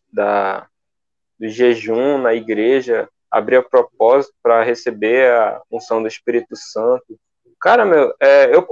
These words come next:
eu tenho autoridade pra falar bastante sobre isso porque eu fiz, entendeu? Tipo, é, pra quem não me conhece, né, e vê eu falando, né, questões científicas e religiosas ao mesmo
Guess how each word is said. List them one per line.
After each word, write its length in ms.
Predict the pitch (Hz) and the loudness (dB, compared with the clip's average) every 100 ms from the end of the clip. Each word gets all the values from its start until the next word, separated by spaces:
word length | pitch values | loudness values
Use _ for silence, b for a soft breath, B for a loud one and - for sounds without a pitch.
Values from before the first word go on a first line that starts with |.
| - | 2
eu 180 | 156 202 | 4 6
tenho 160 | 226 | 4
autoridade 520 | 226 214 185 156 156 | 4 4 4 4 4
pra 160 | 151 143 | 2 -4
falar 280 | - 135 135 | 0 0 2
bastante 440 | 131 139 151 151 | 2 0 -2 -6
sobre 300 | - 135 131 | -4 -4 -4
isso 160 | 151 - | -8 -8
porque 260 | - 147 143 | -6 -4 2
eu 220 | 147 180 | 4 4
fiz, 400 | - 208 175 143 | 2 -2 -2 -2
entendeu? 440 | 131 - 117 117 - _ _ _ _ | -8 -6 0 0 -2 _ _ _ _
Tipo, 260 | - - 139 135 135 120 - _ | -20 -2 4 6 4 2 -4 _
é, 680 | 123 123 120 117 113 104 - _ | 0 2 4 4 4 2 -2 _
pra 140 | 139 139 | -2 0
quem 160 | 196 | 2
não 80 | 220 | 2
me 120 | 208 | 2
conhece, 560 | 196 143 123 160 196 165 | 0 0 2 2 0 -6
né, 200 | 147 156 _ _ | -8 -12 _ _
e 100 | 135 | -6
vê 220 | 123 139 165 | 0 2 2
eu 80 | |
falando, 460 | 165 143 135 156 143 | 2 0 0 0 -2
né, 180 | 131 135 - | -6 -10 -2
questões 560 | 123 120 123 123 120 - | 0 0 -2 -2 -4 -8
científicas 840 | 127 120 135 139 _ 123 120 113 | -8 -6 -8 -8 _ -2 -2 -2
e 180 | 113 113 | -4 -2
religiosas 680 | 120 120 123 120 117 120 113 | -2 -2 -2 2 2 0 -2
ao 80 | 110 | -4
mesmo 340 | 113 120 - | -4 -6 -8